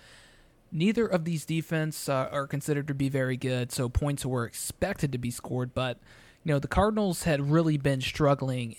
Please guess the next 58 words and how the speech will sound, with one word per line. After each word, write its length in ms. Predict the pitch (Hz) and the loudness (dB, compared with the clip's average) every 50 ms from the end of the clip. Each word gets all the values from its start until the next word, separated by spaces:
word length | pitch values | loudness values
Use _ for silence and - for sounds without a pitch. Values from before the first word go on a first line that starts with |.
| - | -6
in 320 | - 139 131 123 127 131 131 | -4 -2 -2 -2 -4 -4 -2
recent 380 | 131 139 135 - - 131 120 | -2 -2 -2 -2 -4 -6 -6
weeks, 360 | 123 127 127 120 123 - - | -4 -4 -2 -2 -4 -4 -6
and 120 | 127 120 120 | -6 -8 -8
it 60 | 107 | -6
seems 280 | - - 135 131 127 - | -6 -4 -4 -4 -4 -4
like 160 | 123 123 120 | -6 -6 -4
they 100 | 120 123 | -4 -4
really 220 | 123 123 123 117 | -4 -4 -4 -6
found 300 | 123 - 135 127 123 120 | -6 -4 -4 -4 -4 -4
their 100 | 120 120 | -4 -6
groove 380 | 120 - - 117 120 120 120 123 | -6 -6 -6 -4 -4 -4 -4 -6
offensively 640 | 110 107 113 - 127 120 123 - 110 117 120 117 113 | -6 -8 -8 -8 -8 -8 -8 -8 -8 -6 -6 -6 -6
in 100 | 113 117 | -6 -6
this 220 | 113 113 - - | -6 -8 -8 -8
one. 220 | 117 117 117 117 | -8 -8 -8 -6
But 260 | 123 120 117 117 113 - - - - - - - - - _ - | -6 -4 -4 -4 -6 -8 -12 -20 -20 -20 -20 -20 -20 -20 _ 2
five 200 | 165 160 175 175 | 2 4 6 6
hundred 180 | 180 180 170 | 6 4 4
and 120 | 151 156 - | 2 -2 -2
sixty-nine 440 | - 170 156 - 151 151 147 143 | -2 -4 -4 -2 0 0 2 2
yards 220 | 143 143 143 139 - | 2 2 0 0 -2
of 80 | 143 | -2
total 340 | - 147 135 131 131 131 131 | -2 0 0 0 0 -2 -4
offense 320 | 131 127 - 131 123 127 - | -6 -6 -6 -6 -6 -4 -4
on 140 | 117 120 | -6 -6
sixty-one 680 | - - - - 139 139 - - 131 123 123 120 110 113 | -6 -6 -4 -4 -4 -4 -4 -4 -4 -2 -2 -4 -6 -6
plays. 360 | - - 120 113 110 113 113 - | -8 -6 -6 -6 -6 -6 -6 -8
That's 220 | 110 107 - - | -10 -10 -8 -6
nine 240 | 135 131 131 127 131 | -6 -4 -4 -4 -6
point 260 | - 131 123 113 107 | -6 -8 -8 -8 -8
three 200 | - 127 120 117 | -8 -6 -6 -4
yards 260 | 117 113 110 117 - | -4 -6 -6 -8 -8
per 180 | - - 107 107 | -8 -8 -8 -8
play. 420 | - - 131 123 120 120 117 - - - - - - - _ _ - | -8 -8 -6 -4 -4 -4 -6 -6 -10 -16 -20 -20 -20 -20 _ _ 0
Javian 400 | - 165 160 151 151 151 143 143 | 4 6 6 6 6 4 2 2
Hawkins, 420 | 147 151 135 143 - - 139 135 | 2 0 0 0 0 0 -2 -2
once 240 | 135 135 139 139 - | -2 -2 -4 -2 -4
again, 340 | 135 131 127 131 123 123 120 | -4 -4 -4 -4 -4 -4 -4
just 200 | 123 123 - - | -6 -8 -4 -2
dominant 400 | - 135 131 131 135 135 131 127 | 0 0 0 -2 -4 -4 -6 -6
on 100 | 127 127 | -6 -8
the 60 | 127 | -8
ground. 380 | 123 127 127 127 127 127 127 135 | -8 -8 -6 -6 -6 -8 -8 -8
He's 120 | 135 131 | -6 -2
one 140 | 156 147 151 | 0 0 0
of 60 | 147 | 0
my 80 | 131 123 | -2 -4
favorite 340 | - - 135 131 131 127 - | -4 -2 -2 -2 -2 -2 -4
players 340 | 143 131 127 120 123 135 - | -4 -2 -2 -2 -2 -2 -2
to 80 | 131 | -2
watch 460 | 107 104 101 101 101 107 - - - 147 | -4 -2 -2 -4 -4 -4 -6 -4 -4 -2
in 60 | 139 | -2
the 140 | 139 135 131 | 0 0 0
A 80 | 143 | -2
C 180 | 139 - 143 135 | -2 -2 -4 -4
C. 360 | - - 151 143 143 143 147 | -2 0 0 2 2 0 -2
Just 280 | - - - 131 - - | -6 -8 -8 -8 -8 -10